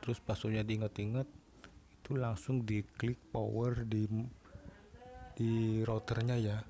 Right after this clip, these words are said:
yang dari IndiHome itu jangan, jangan di on aja terus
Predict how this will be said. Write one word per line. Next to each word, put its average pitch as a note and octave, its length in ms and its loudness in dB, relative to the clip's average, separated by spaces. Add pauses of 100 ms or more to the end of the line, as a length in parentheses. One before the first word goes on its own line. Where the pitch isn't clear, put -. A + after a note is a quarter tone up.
(140)
yang G#2+ 160 2
dari G#2 240 2
IndiHome G#2 480 0
itu A#2 240 -2
jangan, G#2 320 0 (1120)
jangan G#2+ 320 4
di G#2+ 240 2 (160)
on A2 80 2
aja G#2+ 240 0
terus G#2+ 560 -2